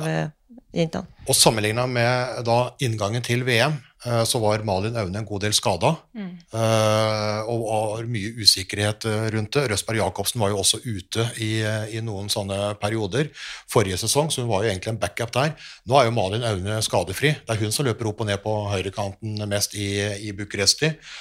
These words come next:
Speaker 2: Røsberg Jacobsen, eh, full rulle i, i Esbjerg, og har jo da liksom, eh, samspillet med da de andre Esbjerg-spillerne, som jo er en, eh, god håndfull. Så de to er jo inne.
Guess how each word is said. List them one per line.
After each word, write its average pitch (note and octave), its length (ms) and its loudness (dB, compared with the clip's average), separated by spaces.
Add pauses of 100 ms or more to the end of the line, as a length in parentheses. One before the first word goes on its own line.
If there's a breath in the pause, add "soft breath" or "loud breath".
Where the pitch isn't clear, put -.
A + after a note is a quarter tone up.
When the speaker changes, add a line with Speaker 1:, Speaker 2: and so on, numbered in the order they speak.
(120)
Speaker 2:
Røsberg G#2+ 320 2
Jacobsen, G2+ 640 0
eh, B2 220 -6
full A2 360 -2
rulle G#2+ 380 0
i, G#2 320 -6 (100)
i G#2+ 260 -10
Esbjerg, C#3+ 500 -2 (440 loud breath)
og A#2+ 120 4
har G#2 180 4
jo A2 80 0
da G#2 640 0
liksom, G2+ 640 -4
eh, G#2 580 -6
samspillet G2 600 2
med G2 180 0
da F#2+ 160 2
de G#2+ 180 0
andre F#2+ 360 -4
Esbjerg-spillerne, G2+ 1120 -2 (240 loud breath)
som A2+ 160 0
jo G2+ 140 4
er G2 200 6
en, G#2 140 -4
eh, G#2 180 -2
god G#2 320 0
håndfull. B2+ 400 4 (140 loud breath)
Så A#2+ 120 -2
de A#2+ 180 0
to C3+ 140 0
er F2 140 2
jo F2+ 120 -6
inne. E2 120 -12